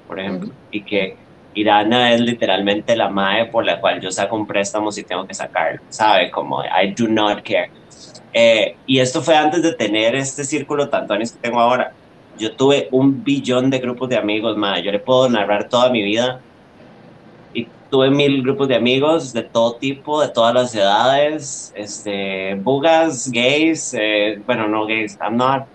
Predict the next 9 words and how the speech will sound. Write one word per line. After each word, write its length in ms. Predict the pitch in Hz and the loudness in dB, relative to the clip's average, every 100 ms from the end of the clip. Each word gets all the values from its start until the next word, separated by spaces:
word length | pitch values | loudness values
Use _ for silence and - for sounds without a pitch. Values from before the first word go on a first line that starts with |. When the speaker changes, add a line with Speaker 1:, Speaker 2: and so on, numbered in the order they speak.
| - | -12
Speaker 1:
big 160 | 120 120 | -10 -4
fan 160 | 127 | -4
of 60 | 117 | 0
gay 160 | 123 | -2
people, 340 | 117 107 95 98 - | -4 -8 -8 -10 -6
pero 240 | 92 90 - 208 - - - - - - - - - - | -2 -2 -4 -14 -14 -20 -20 -20 -20 -20 -20 -20 -10 -2
las 140 | 101 | 2
lesbis 380 | 101 104 113 117 | 4 2 0 -4
sí. 160 | 120 | -8